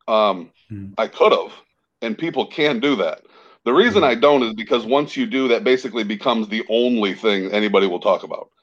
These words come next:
Speaker 2: Right.
Speaker 1: And it, it sort of overshadows everything else. Um,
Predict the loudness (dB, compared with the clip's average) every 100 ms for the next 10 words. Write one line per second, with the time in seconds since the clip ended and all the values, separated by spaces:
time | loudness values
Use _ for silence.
0 | _ _ -8 0 0 2 0 0 -4 2
1 | 2 4 2 4 0 2 2 4 0 -2
2 | -2 -2 -6 -6 -6 -6 -14 _ _ _
3 | _ 0 2 4 2 -6